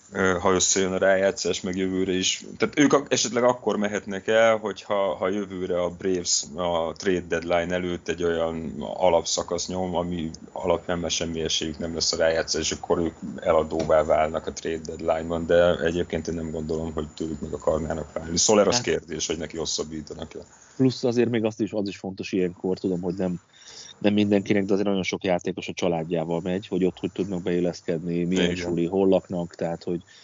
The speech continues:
Speaker 2: azért lehet, hogy San Franciscóba kevesebben jönnek vissza, mert azért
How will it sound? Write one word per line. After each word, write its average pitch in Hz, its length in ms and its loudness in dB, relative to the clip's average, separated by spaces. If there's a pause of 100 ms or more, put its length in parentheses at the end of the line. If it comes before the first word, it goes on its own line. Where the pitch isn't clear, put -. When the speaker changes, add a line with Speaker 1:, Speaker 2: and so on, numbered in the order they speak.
(500)
Speaker 2:
azért 131 300 6
lehet, 117 240 2
hogy 101 400 0
San 98 220 -4
Franciscóba 95 440 -4
kevesebben 90 520 0
jönnek 82 300 0
vissza, - 280 -8
mert 82 140 -4
azért 82 420 -4